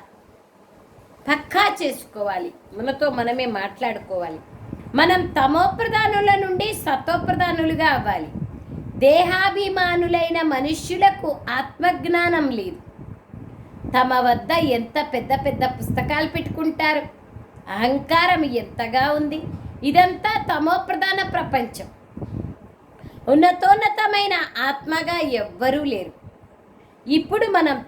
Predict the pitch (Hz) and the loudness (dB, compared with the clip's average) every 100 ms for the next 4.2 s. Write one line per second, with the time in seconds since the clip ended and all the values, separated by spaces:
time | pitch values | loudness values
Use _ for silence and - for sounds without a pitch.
0 | 247 247 311 330 349 330 330 330 320 320 | -2 0 -2 0 -2 0 0 2 2 2
1 | 320 339 392 415 - 240 - 320 - 339 | 0 0 -2 -2 -4 -4 -2 -6 -2 -2
2 | 349 349 330 330 330 320 311 294 - 226 | 0 2 0 0 0 0 2 0 0 -8
3 | 226 - 262 269 269 294 285 285 196 165 | -8 -6 -4 -4 -6 -6 -6 -8 -10 -10
4 | 151 | -12